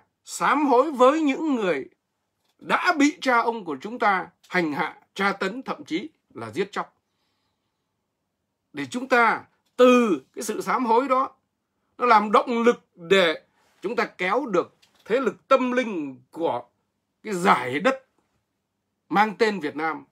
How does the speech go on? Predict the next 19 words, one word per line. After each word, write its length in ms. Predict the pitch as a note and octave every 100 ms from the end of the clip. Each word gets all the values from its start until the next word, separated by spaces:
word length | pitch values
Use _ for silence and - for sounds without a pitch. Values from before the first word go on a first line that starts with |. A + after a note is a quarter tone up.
| _ _ _ _ _ _ _ -
Thế 120 | A3
lực 200 | A#3 F3
tâm 180 | A3+ A3+
linh 160 | G#3+
đó 100 | A#3
về 320 | F3+ D#3 D3+
với 120 | B2 D#3+
chúng 180 | G3
ta. 200 | G#3 C#3+ A#2 _ _ _ _ _ _ _ _ _ _ _ _ _ _ _
Chứ 120 | C4
nếu 360 | C#4 C4+ C4+ E4
chúng 120 | E4+
ta 120 | E4 C#4
không 400 | - D#4 D4+ C#4+
hòa 220 | B3 A3+
giải 220 | G3 F#3+
được 120 | A#3
với 120 | C4+
nhau, 240 | D#4 C#4+